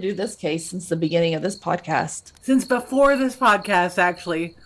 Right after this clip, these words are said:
Speaker 2: Like, before I even knew how to, like, podcast, I was just thinking, "Man, I really wanna go report this case to somebody." Um, but yeah, before the, the podcast was even a thought. The thing is, I can't really explain it.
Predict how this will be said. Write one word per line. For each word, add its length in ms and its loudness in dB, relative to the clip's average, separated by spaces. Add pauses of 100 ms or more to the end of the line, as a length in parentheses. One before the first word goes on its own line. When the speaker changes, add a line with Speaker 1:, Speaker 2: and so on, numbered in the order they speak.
(260)
Speaker 2:
Like, 160 4
before 260 4
I 80 6
even 220 2
knew 380 6
how 340 2
to, 80 0
like, 300 0
podcast, 640 2
I 100 4
was 180 -2
just 280 -10
thinking, 400 -6
"Man, 160 2
I 60 4
really 280 -2
wanna 240 0
go 80 -2
report 460 -2
this 180 -6
case 280 0
to 60 -12
somebody." 540 -2 (960)
Um, 420 0
but 120 0
yeah, 200 4
before 280 0
the, 60 -4 (160)
the 120 2
podcast 540 2
was 160 -4
even 160 -2
a 80 -2
thought. 300 0 (260)
The 80 -4
thing 280 2
is, 260 2
I 140 0
can't 460 0
really 280 0
explain 420 -4
it. 220 -2